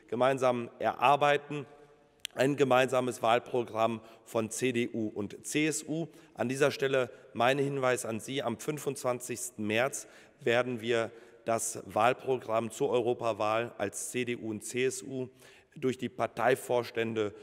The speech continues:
äh, beraten und dann beschließen, hier in Berlin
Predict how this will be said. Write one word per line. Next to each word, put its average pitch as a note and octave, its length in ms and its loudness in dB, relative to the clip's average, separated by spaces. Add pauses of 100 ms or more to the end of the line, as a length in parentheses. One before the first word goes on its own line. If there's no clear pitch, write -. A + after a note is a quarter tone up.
(200)
äh, G#2 240 -2 (340)
beraten A#2 520 2
und A#2 260 -4
dann A2+ 260 2 (160)
beschließen, C3+ 720 -6 (120)
hier A#2 260 0
in A2 140 -4
Berlin G#2+ 400 -4